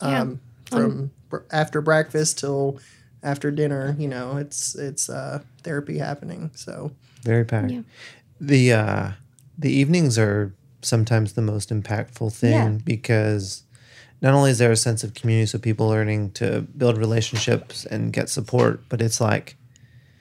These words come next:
Speaker 3: when some people keep so busy that they don't feel
Speaker 4: Mm-hmm.
Speaker 3: and they don't sort of reflect on the things that are happening. So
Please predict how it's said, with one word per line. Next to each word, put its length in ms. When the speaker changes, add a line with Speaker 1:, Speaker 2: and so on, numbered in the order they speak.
Speaker 3:
when 500
some 220
people 260
keep 260
so 200
busy 540
that 220
they 120
don't 480
feel 500
Speaker 4:
Mm-hmm. 500
Speaker 3:
and 520
they 120
don't 440
sort 260
of 80
reflect 600
on 460
the 100
things 280
that 100
are 60
happening. 500
So 480